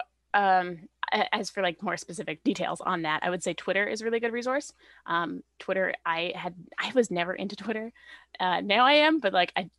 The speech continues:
I resisted for so long. <laughs> It was not a social media site that I just thought I needed. Uh, but a lot of networks and communities on there. So podcasting,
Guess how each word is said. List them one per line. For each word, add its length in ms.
I 160
resisted 540
for 80
so 240
long. 300
<laughs> 80
It 320
was 160
not 160
a 40
social 280
media 180
site 220
that 80
I 80
just 160
thought 160
I 40
needed. 340
Uh, 120
but 100
a 40
lot 220
of 80
networks 360
and 120
communities 340
on 140
there. 160
So 220
podcasting, 540